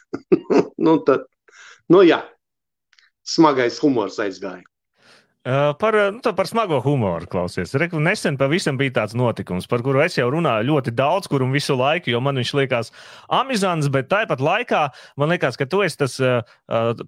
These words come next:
Speaker 2: top cilvēks Latvijā, kam prasīt šādus te jautājumus.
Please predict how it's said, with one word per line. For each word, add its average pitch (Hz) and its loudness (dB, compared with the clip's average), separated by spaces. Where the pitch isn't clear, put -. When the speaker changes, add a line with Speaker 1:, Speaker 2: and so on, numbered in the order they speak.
Speaker 2:
top 208 -2
cilvēks 156 0
Latvijā, 180 -2
kam 139 -2
prasīt 139 -4
šādus 120 -2
te 120 0
jautājumus. 117 -4